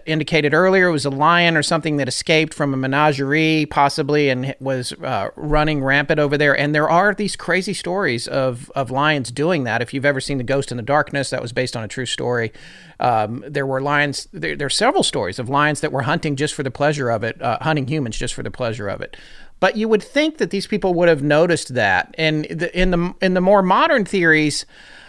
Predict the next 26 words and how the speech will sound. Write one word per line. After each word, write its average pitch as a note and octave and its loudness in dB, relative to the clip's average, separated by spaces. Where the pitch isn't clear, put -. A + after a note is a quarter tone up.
uh, E3 0
folks B3+ 0
still D#4 2
look B3+ -2
back A#3 2
on A3+ 4
it, F#3 4
and D#3 2
a, F#3 0
a F#3 2
lot B3 6
of D#4 2
times B3 0
they A3+ 4
want G3 4
to F#3+ 6
blame E3+ 2
wolves, D#3 4
but C#3+ -6
there D#3+ 4
are, D3+ 4
are D#3 4
lots F#3 2
of A3 -4
papers, D3+ 0
and C3+ -2